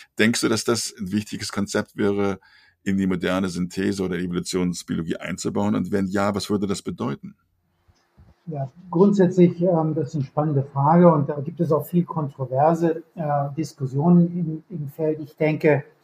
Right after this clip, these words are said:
Speaker 2: wir brauchen keine neue Evolutionstheorie, wenn wir jetzt diese neuen Erkenntnisse hier, äh, versuchen, in das Funktionieren von Organismen mit einzubauen. Auch im Holobionten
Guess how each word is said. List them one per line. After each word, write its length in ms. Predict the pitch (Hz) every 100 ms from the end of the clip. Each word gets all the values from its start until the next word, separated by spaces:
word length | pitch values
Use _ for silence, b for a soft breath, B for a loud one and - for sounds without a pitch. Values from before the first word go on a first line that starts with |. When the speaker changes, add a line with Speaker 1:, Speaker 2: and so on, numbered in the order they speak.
| _
Speaker 2:
wir 80 | 147
brauchen 480 | 139 - 165 170 135
keine 400 | - 139 151 156
neue 420 | 143 147 151 151
Evolutionstheorie, 1500 | 165 139 131 131 - 143 202 202 - 135 123 123 131 139 151 - -
wenn 260 | 139 143
wir 300 | 139 143 143 - 170
jetzt 380 | 131 135 - -
diese 260 | 151 139 147
neuen 300 | 139 147 135
Erkenntnisse 680 | 131 - 139 - 139 - 139
hier, 400 | 123 135 131 - _ _ _ _
äh, 100 | 135
versuchen, 680 | 127 - 131 147 147 156 156 -
in 340 | 165 170 160 - -
das 200 | 139 -
Funktionieren 680 | 170 147 - 143 147 156
von 200 | 143 151
Organismen 680 | 143 143 139 143 - 147 127
mit 160 | 131 - _ _ _ _
einzubauen. 600 | 165 165 - 123 104 -
Auch 220 | 156 170 - _ _
im 240 | 175 135
Holobionten 960 | 170 202 180 156 156 180 202 - 185 175